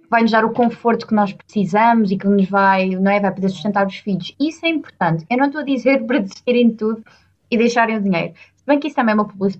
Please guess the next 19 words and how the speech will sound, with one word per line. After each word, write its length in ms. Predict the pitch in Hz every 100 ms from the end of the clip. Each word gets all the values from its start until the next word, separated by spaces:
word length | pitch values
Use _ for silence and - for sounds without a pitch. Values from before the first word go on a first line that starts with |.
| _
possibilidade, 760 | - 196 - 190 185 180 208 233
mas 180 | 175 180
nós 200 | 185 180
vamos, 260 | 170 175
não 120 | 202 190
vou, 160 | 202
eu 80 | 208
não 80 | 202
tenho 180 | 202 196
tempo 200 | 180 170
para 120 | 180
falar 400 | - 175 160 170 - _ -
de, 220 | 185 170
do, 300 | - 196 196 _
do 160 | 180 196
problema 400 | 190 196 180 175
do 120 | 170
dinheiro 300 | 175 165 170
aqui. 380 | 160 - 190